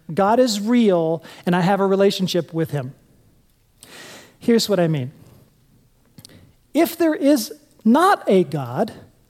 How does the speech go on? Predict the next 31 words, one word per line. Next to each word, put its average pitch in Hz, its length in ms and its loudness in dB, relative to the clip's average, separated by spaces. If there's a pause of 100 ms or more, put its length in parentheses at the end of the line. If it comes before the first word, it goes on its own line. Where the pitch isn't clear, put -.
(100)
what 226 180 2
is 311 160 -2
life 254 300 -4
all 208 140 -2
about? 302 500 -8 (1120)
If - 160 0
there 339 160 0
is 294 260 0 (120)
not 330 520 2
a 233 140 4
God, 180 500 0 (280)
we 294 500 4 (460)
try 220 320 2
to 240 180 2 (140)
develop 240 400 2
a - 20 4
worldview 254 520 2
that 240 140 2
works 233 380 -2
for 196 220 0
us 220 200 0
for 247 280 0
our 240 160 4
own 262 160 4
happiness. 220 800 -2 (340)
If - 220 0
there 330 180 2
is 294 240 0
not 285 680 2
a 247 200 2
God, 185 580 -2